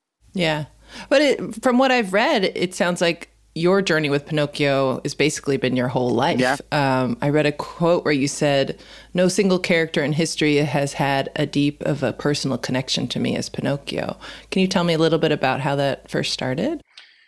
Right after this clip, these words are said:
Speaker 2: Yeah, because, because I discovered Pinocchio, it was the second or third movie I saw with my mother. And a little later came Frankenstein.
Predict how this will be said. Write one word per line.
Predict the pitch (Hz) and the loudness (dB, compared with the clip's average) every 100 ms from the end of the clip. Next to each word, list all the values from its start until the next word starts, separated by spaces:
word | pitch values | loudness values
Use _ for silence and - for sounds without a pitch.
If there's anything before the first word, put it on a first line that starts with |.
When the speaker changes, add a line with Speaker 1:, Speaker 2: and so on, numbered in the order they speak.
| _ - | _ -4
Speaker 2:
Yeah, | 180 233 | 2 2
because, | 180 175 185 165 165 | 2 0 0 0 -4
because | 160 170 151 - - | -4 0 -2 -2 -2
I | 160 202 | 0 2
discovered | 190 - - 220 233 180 | 2 0 2 4 4 2
Pinocchio, | 185 170 170 139 180 170 156 143 135 _ _ _ _ _ _ _ - - 165 | 0 2 2 0 0 2 4 2 -2 _ _ _ _ _ _ _ -20 -12 -4
it | 151 | 0
was | 160 139 | 2 2
the | 143 | -2
second | - 196 185 196 | 0 0 2 2
or | 156 120 | 2 2
third | 170 175 | 2 2
movie | 156 180 170 | 2 2 4
I | 147 | 2
saw | 131 170 160 | 2 2 2
with | 151 127 | 2 0
my | 120 113 | 0 2
mother. | 123 151 180 82 - _ _ _ _ _ _ _ | 2 2 2 -2 -8 _ _ _ _ _ _ _
And | 143 143 139 - - | -2 0 0 -4 -2
a | 131 | 2
little | 147 175 180 160 | 4 2 2 2
later | 160 180 175 143 131 131 - | 2 2 2 2 0 -6 -2
came | 139 143 131 110 | 2 2 2 -2
Frankenstein. | - 147 165 151 127 95 - 101 - 226 | -2 0 0 0 -2 -4 -6 -6 -8 -16